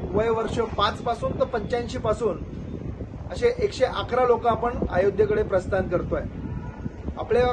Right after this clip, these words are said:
शंकरनाथ पथकाचं वैशिष्ट्य असं आहे की ह्या एकशे अकरा लोकांमध्ये वय वर्ष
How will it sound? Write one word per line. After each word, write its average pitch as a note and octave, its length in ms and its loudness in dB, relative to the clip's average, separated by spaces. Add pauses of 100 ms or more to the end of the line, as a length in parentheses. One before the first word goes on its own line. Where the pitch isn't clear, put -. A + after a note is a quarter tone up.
शंकरनाथ A#3+ 460 2
पथकाचं A#3+ 560 2
वैशिष्ट्य A#3+ 440 2
असं B3 200 4
आहे B3 120 6
की A#3+ 240 -2
ह्या A#3 180 4
एकशे C4 260 2
अकरा A#3+ 340 2
लोकांमध्ये A#3 680 4 (960)
वय A#3 180 8
वर्ष B3 320 4